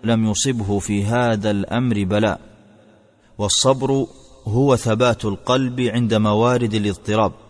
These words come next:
والدين كله يحتاج إلى صبر. وأصل هذه الكلمة وهي الصبر هو المنع والحبس، فالصبر حبس النفس عن الجزع،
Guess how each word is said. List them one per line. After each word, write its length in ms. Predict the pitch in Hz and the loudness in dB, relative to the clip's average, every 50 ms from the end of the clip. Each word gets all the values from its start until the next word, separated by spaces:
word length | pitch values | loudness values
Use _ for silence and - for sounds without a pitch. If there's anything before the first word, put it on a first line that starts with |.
| - - - - - - - - - | -20 -20 -20 -20 -20 -20 -20 -16 -6
والدين 600 | 98 101 101 95 92 92 110 117 117 113 107 104 | -4 -2 -2 -2 -4 -4 -2 0 0 0 0 -2
كله 840 | 98 - - 131 135 131 117 113 117 117 120 113 110 113 117 110 107 | -4 -4 -4 -2 -2 0 -2 0 0 0 0 0 0 0 0 0 0
يحتاج 540 | 107 104 - - - 110 117 120 117 104 | -2 -2 -6 -6 -4 -2 -2 -2 -2 -2
إلى 260 | 101 98 101 98 92 90 | -2 -2 -2 -2 -2 -2
صبر. 300 | - - - 69 71 - - - - _ _ _ _ _ _ _ _ _ _ _ _ _ _ - | -4 -6 -6 -10 -12 -18 -20 -20 -20 _ _ _ _ _ _ _ _ _ _ _ _ _ _ -6
وأصل 420 | 98 101 82 80 127 131 - 120 | -2 0 0 2 2 0 0 -2
هذه 340 | 113 107 110 113 110 101 98 | -2 0 0 0 0 0 -2
الكلمة 540 | 92 90 - - 117 117 110 101 104 104 104 113 - - - - - - | -4 -4 -4 -4 -2 -2 0 0 0 -2 -4 -6 -10 -16 -20 -20 -10 -6
وهي 220 | 101 101 101 101 | -4 -2 -2 -2
الصبر 480 | 98 - - - 117 113 117 120 120 120 - - - - - - - - - - | -2 -2 -2 -2 -2 -2 -2 -4 -4 -6 -12 -20 -20 -20 -20 -20 -20 -20 -16 -8
هو 280 | 107 110 127 131 123 | -4 0 2 4 4
المنع 460 | 117 110 107 117 123 120 113 107 92 95 | 4 4 4 2 2 2 2 0 -2 -2
والحبس، 720 | 104 101 110 110 101 - - 110 90 - - - - - - - - - - - - - - - - - - - | -2 0 0 0 0 -2 -4 -4 -2 -2 -4 -4 -4 -6 -10 -18 -20 -20 -20 -20 -20 -20 -20 -20 -20 -20 -14 -4
فالصبر 580 | - 110 101 - - 139 135 143 143 143 143 - - - - - - - - - - - | -2 0 0 0 2 2 2 2 0 -2 -6 -8 -14 -20 -20 -20 -20 -20 -20 -20 -20 -18
حبس 460 | - - - 127 147 143 120 - - 123 | -14 -6 0 0 0 0 0 -2 0 0
النفس 480 | 123 117 110 117 127 135 - - - | 2 2 2 2 2 0 -2 -2 -2
عن 180 | 113 107 107 104 | -2 0 0 0
الجزع، 440 | 104 98 95 113 110 92 95 87 | 0 0 0 0 0 0 -2 -4